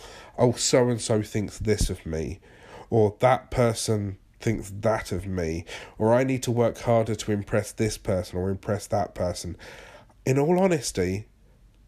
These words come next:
they're not thinking of you. They don't care. And I don't mean that as a, "they want you gone." I mean, they're, they're too stuck in their own head dealing with their own shit. They're not thinking negative things of you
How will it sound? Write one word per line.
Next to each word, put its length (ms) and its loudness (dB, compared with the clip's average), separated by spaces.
they're 120 0
not 200 2
thinking 360 0
of 120 -2
you. 260 -2
They 120 -2
don't 260 -2
care. 380 -4
And 80 4
I 60 4
don't 260 2
mean 200 2
that 160 2
as 120 -2
a, 220 4
"they 140 4
want 260 2
you 120 -4
gone." 400 2
I 60 0
mean, 260 2
they're, 240 4
they're 200 6
too 280 6
stuck 440 0
in 120 4
their 180 4
own 160 2
head 260 0
dealing 340 2
with 120 -8
their 220 4
own 240 0
shit. 440 0
They're 120 2
not 220 2
thinking 520 4
negative 480 2
things 380 2
of 180 -4
you 360 2